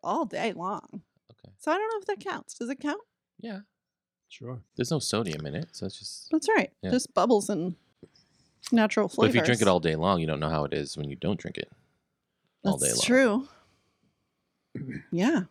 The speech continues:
Speaker 1: I guess I should give that a shot.
Speaker 2: Hmm.
Speaker 1: Not drinking enough water so I can
Speaker 2: <clears throat>
Speaker 1: know. Okay, so here's what happens at M Q Always Sunday, we're gonna have the gospel read twice. Father Murray's gonna read it the first time.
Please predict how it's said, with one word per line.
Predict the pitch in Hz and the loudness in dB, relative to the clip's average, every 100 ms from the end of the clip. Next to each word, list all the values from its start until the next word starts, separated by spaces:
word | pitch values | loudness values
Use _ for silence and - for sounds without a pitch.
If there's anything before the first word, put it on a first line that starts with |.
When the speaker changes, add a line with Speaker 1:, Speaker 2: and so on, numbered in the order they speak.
| - | -12
Speaker 1:
I | 233 | -2
guess | 226 196 | 0 2
I | |
should | 202 190 | 0 -2
give | 185 | 0
that | 170 170 | 0 0
a | |
shot. | - 208 - _ _ - | -2 -4 -4 _ _ -8
Speaker 2:
Hmm. | - - - | -8 -4 0
Speaker 1:
Not | 185 127 | 0 0
drinking | 170 175 165 | -6 -6 -6
enough | 175 160 - | -4 -6 -2
water | 175 202 104 180 _ - | 0 0 -4 -10 _ 0
so | - | 2
I | 226 | 0
can | 160 147 170 - - - | -2 -8 -12 -14 -20 -20
Speaker 2:
<clears throat> | _ - - | _ -20 -18
Speaker 1:
know. | 170 180 151 220 - _ _ - 170 - 180 - - - 196 | -10 -10 -10 -14 -20 _ _ -6 -6 -4 -8 -8 -20 -6 -4
Okay, | 208 156 - | -2 -6 -2
so | 240 226 | 0 0
here's | - 311 294 269 | 0 2 2 0
what | 247 220 | -2 2
happens | 254 208 202 190 190 - - _ 214 | 2 2 -2 -4 -8 -12 -18 _ -2
at | 185 | 0
M | 175 | -2
Q | 185 170 | -4 -4
Always | 165 160 | -4 -4
Sunday, | - 151 151 | -6 -6 -6
we're | 147 170 | -8 -10
gonna | 175 151 - - 202 | -8 -10 -12 -16 -8
have | 196 | -8
the | 190 | -4
gospel | 180 180 - 160 | -4 -4 -4 -4
read | 151 - | -4 -8
twice. | - 170 160 208 - | -12 -6 -4 -4 -6
Father | 180 | -6
Murray's | 185 196 202 | -4 -4 -4
gonna | 190 180 | -6 -6
read | 175 | -6
it | 175 | -8
the | 170 | -10
first | - 175 - | -8 -8 -8
time. | - 170 233 | -8 -4 -4